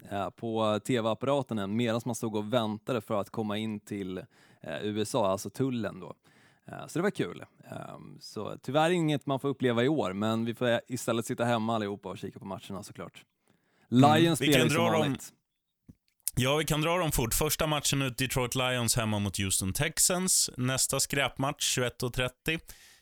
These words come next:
Speaker 2: Ehm, det är ju då Cowgirls mot Washington Football Team och sen på natten Pittsburgh mot Baltimore. En riktig kalasmatch.
Speaker 1: Ja, den känns ju riktigt bra. Och det är ju synd som sagt att den ligger på natten, men det är ju som du säger, sheriffen, och som vi pratade om lite innan vi drog igång avsnittet, att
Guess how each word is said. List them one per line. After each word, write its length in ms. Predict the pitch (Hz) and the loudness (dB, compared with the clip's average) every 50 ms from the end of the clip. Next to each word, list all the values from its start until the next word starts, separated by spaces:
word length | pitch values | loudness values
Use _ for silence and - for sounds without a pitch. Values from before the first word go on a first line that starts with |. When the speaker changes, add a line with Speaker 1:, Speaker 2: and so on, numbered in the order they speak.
| _ _ _ | _ _ _
Speaker 2:
Ehm, 600 | - 117 110 110 110 110 110 107 104 104 104 - - | -2 0 0 2 2 2 0 0 0 0 -2 -4 -4
det 200 | 107 110 - - | -4 -2 -2 -2
är 120 | - 113 | 0 0
ju 120 | 113 107 104 | 0 0 0
då 260 | 104 104 104 101 95 - | 0 0 0 0 -2 -2
Cowgirls 800 | - - 131 123 123 120 113 117 117 117 117 110 104 - - - | -2 -2 0 0 0 0 0 0 0 0 0 0 2 2 2 2
mot 340 | 110 110 110 101 - - - | 0 0 -2 -2 -4 -4 -4
Washington 580 | 101 101 110 104 - 101 98 - 110 104 101 | -2 -2 -2 -2 -2 -4 -4 -2 -2 -2 -2
Football 420 | - - 131 135 131 - 156 143 135 | -2 -4 -4 -6 -2 -2 -2 -2 0
Team 320 | - 156 160 165 175 160 | 0 0 0 0 -2 -4
och 160 | - - 117 | -4 -2 -2
sen 260 | - - 120 117 110 - | 0 0 0 0 -2 -2
på 100 | - 110 | -2 -2
natten 520 | 110 107 104 - - - 107 101 98 92 | -2 -2 -2 -4 -6 -4 -2 -2 -2 -2
Pittsburgh 560 | - - - 117 101 - - - 101 92 90 | 0 0 0 2 0 -2 -2 -2 -2 -2 -2
mot 180 | 101 98 95 95 | -2 -4 -4 -4
Baltimore. 800 | 101 101 127 131 143 143 131 - - 95 87 82 76 76 85 | -6 -4 -2 -2 -2 -2 -2 -2 -2 -2 0 0 -2 -2 -2
En 80 | 90 101 | -2 -2
riktig 500 | 113 110 - - - 143 135 110 90 - | -4 -4 -6 -6 -4 -4 -4 -4 -6 -6
kalasmatch. 680 | - 113 98 90 85 82 - - 92 82 - - - - | -4 -2 -2 0 0 0 0 -2 -2 -4 -4 -8 -6 -4
Speaker 1:
Ja, 60 | 110 113 | -2 -4
den 420 | 117 120 175 196 202 220 220 190 | 0 2 2 2 4 2 0 0
känns 340 | - 175 156 147 139 - 131 | 0 0 0 0 0 2 2
ju 100 | 123 120 | 2 2
riktigt 460 | 135 123 - - - - 175 127 110 | 2 -2 -4 -6 -4 -2 -2 -2 -2
bra. 240 | 113 107 95 95 95 | -6 -6 -6 -6 -6
Och 480 | - - 110 117 117 120 123 120 120 | -4 -2 0 2 4 4 4 4 4
det 60 | 117 131 | 4 0
är 20 | |
ju 60 | 135 | -2
synd 300 | - - 170 170 160 143 | 0 0 0 0 0 -2
som 140 | - 143 131 | -2 -2 -2
sagt 380 | - - 123 113 107 - _ 117 | 2 2 2 2 0 -2 _ 0
att 160 | 117 113 107 | 2 2 4
den 300 | 120 117 117 113 107 90 - | 2 2 2 0 -2 -2 0
ligger 360 | 113 120 135 135 127 127 117 | 2 2 2 2 2 0 -2
på 140 | - - 113 | 0 0 -2
natten, 460 | 113 131 151 143 - _ _ 113 107 | -2 -2 -2 -4 -8 _ _ -4 -2
men 100 | 110 113 | -2 -2
det 80 | 120 135 | 0 0
är 20 | |
ju 160 | 139 139 139 | 0 0 -2
som 260 | 123 - - 139 131 123 | -4 -4 -6 -6 -4 -4
du 60 | 117 | -4
säger, 300 | - - 139 127 110 110 | -4 -4 -2 -2 -2 -2
sheriffen, 400 | - 110 107 107 - - 110 110 | -2 -2 -4 -4 -4 -6 -4 -4
och 100 | 107 101 | -4 -4
som 120 | 110 107 | -4 -4
vi 60 | 107 | -4
pratade 300 | 104 - 110 107 - - | 0 0 0 0 0 -2
om 80 | 113 107 | -2 -2
lite 180 | 107 101 - 95 | -2 -4 -4 -4
innan 220 | 104 104 104 104 | -4 -2 -2 -2
vi 60 | 104 | -4
drog 220 | 98 107 107 107 104 | -4 -4 -4 -4 -2
igång 220 | 104 110 107 107 | -2 -4 -4 -2
avsnittet, 500 | 104 104 104 - - 131 - - 95 92 | -4 -4 -4 -4 -6 -8 -6 -6 -4 -4
att 140 | 98 95 | -4 -6